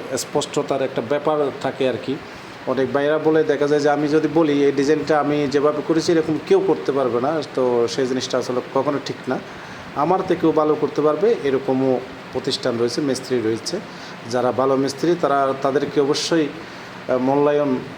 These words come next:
করা উচিত। অনেক আমাদের যারা ফার্নিচার ব্যবসায়ী এখন কম্পিটিশনে নামছেন, দাম কীভাবে কম নিয়ে মানুষকে দিব, কাজটা কীভাবে দুর্বল করব, এরকম চিন্তা করে। যদি আমাদের,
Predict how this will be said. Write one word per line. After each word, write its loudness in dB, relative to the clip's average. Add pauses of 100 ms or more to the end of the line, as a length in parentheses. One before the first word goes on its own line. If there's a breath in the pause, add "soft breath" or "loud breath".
(120)
করা 2
উচিত। 0
অনেক -2
আমাদের 0
যারা 2
ফার্নিচার -2
ব্যবসায়ী 0
এখন -2
কম্পিটিশনে -2
নামছেন, -2
দাম 0 (120)
কীভাবে 2 (100)
কম -2
নিয়ে 0
মানুষকে -2
দিব, 0 (540 loud breath)
কাজটা 0
কীভাবে 0
দুর্বল 2
করব, 0
এরকম 0
চিন্তা -2
করে। 0
যদি 2
আমাদের, 2